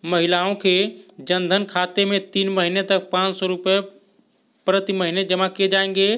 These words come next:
स्वास्थ्य कर्मचारियों के लिए बीमा और अन्य कई प्रकार की सेवाएं प्रदान की जाएगी। तो देखिए, यह जो है प्रधानमंत्री गरीब कल्याण योजना है, जो शुरू किया गया पच्चीस मार्च दो हज़ार बीस को। इसका उद्देश्य हम सब जाने हैं।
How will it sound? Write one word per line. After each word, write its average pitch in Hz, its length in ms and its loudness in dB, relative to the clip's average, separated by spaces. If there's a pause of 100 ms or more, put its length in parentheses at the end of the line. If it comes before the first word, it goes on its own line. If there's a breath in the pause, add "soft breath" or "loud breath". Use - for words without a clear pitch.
(320 loud breath)
स्वास्थ्य 202 440 0
कर्मचारियों 190 600 0
के 196 160 -4
लिए 202 120 2
बीमा 185 380 0
और 196 260 2
अन्य 185 260 0 (120)
कई 190 260 2 (420 loud breath)
प्रकार 180 320 0
की 196 220 -2
सेवाएं 175 360 0
प्रदान 156 340 -2
की 135 160 -4
जाएगी। 110 440 -2 (300 loud breath)
तो 180 60 -6
देखिए, 202 320 2
यह 208 200 4
जो 202 180 0
है 202 160 4
प्रधानमंत्री 196 600 0
गरीब 190 300 0
कल्याण 190 260 2
योजना 185 340 0
है, 202 140 2
जो 190 180 0
शुरू 185 240 -2
किया 190 240 0
गया 190 200 0
पच्चीस 190 460 -2
मार्च 185 200 0
दो 175 160 0
हज़ार 170 260 2
बीस 175 220 -4
को। 196 120 0
इसका 185 260 0
उद्देश्य 175 340 -2
हम 170 100 -6
सब 175 240 -6
जाने 143 280 -2
हैं। 110 160 -6